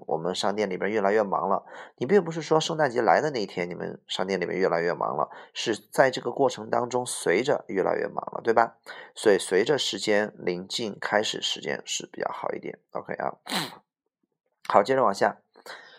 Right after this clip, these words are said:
呃，我就环顾周围，诶，我的眼睛快速地发现到了 Jimmy，他的妈妈呢，没有出现，并且他看上去有点不爽，四十四个空就有点不爽啊，upset，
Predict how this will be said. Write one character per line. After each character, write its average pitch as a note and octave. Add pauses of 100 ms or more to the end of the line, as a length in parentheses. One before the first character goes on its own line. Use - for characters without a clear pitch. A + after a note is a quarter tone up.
(200)
呃， A2
我 G2+
就 B2+
环 A2
顾 B2+
周 B2+
围， G#2+
诶， D3
我 G3+
的 C3+
眼 G#2
睛 A2
快 B2+
速 A#2
地 G2+
发 G2+
现 G#2
到 F#2+
了 E2+
Jimmy， A#2+ (500)
他 F3
的 D3+
妈 C#3
妈 D#3
呢， C#3+ (400)
没 F#2
有 A2+
出 -
现， -
并 G#2
且 G2
他 F#2+
看 A2
上 G#2
去 -
有 F#2
点 G2
不 A#2
爽， -
四 -
十 -
四 -
个 -
空 -
就 -
有 -
点 -
不 -
爽 - (100)
啊， - (160)
upset， -